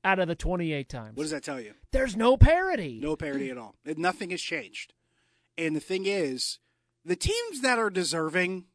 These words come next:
Speaker 2: like L S U in twenty nineteen, it made perfect sense. They were undefeated. They were beating everybody.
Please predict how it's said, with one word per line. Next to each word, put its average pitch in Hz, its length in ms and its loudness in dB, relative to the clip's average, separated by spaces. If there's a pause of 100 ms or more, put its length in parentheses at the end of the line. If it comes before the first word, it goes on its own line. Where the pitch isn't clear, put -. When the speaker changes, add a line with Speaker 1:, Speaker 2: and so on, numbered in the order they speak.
(720)
Speaker 2:
like 208 260 0
L 247 220 4
S 226 160 2
U 190 280 4
in 165 80 2
twenty 160 280 -2
nineteen, 120 640 -10
it 156 180 -8
made 143 320 -8
perfect - 340 -16
sense. - 280 -14
They 147 140 -6
were 135 160 -10 (100)
undefeated. 156 760 -4 (300)
They 170 140 -2
were 190 180 0
beating 185 500 -2 (300)
everybody. 147 600 -6